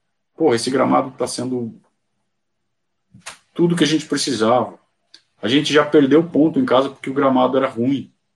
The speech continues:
Porque não conseguimos tocar a bola direito. Os caras vinham na nossa casa e levavam vantagem porque igualava, né, nivelava por baixo a condição técnica por causa do gramado.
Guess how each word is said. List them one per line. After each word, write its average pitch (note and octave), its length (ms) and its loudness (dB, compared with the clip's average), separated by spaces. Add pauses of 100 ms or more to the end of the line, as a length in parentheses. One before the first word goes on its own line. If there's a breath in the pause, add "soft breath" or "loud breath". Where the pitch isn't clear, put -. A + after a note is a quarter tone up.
(1300)
Porque A#2+ 680 -2
não A#2+ 280 -2
conseguimos B2+ 400 -6
tocar B2+ 180 -2
a A#2+ 40 2
bola A#2+ 220 6
direito. B2 540 2 (680)
Os - 80 -20
caras A#2 300 0
vinham C3 200 0
na B2+ 80 2
nossa B2 260 0
casa B2+ 300 2
e C3 40 -2
levavam C3 280 0
vantagem C#3 580 2 (540)
porque D3 640 0 (420)
igualava, C#3 720 4
né, B2 300 -2
nivelava C3 500 2
por F3 140 0
baixo C3 360 2
a - 40 -14
condição C#3+ 300 -6
técnica F3 480 -2
por - 160 -8
causa B3+ 80 -6
do B3+ 60 -4
gramado. C#4+ 500 0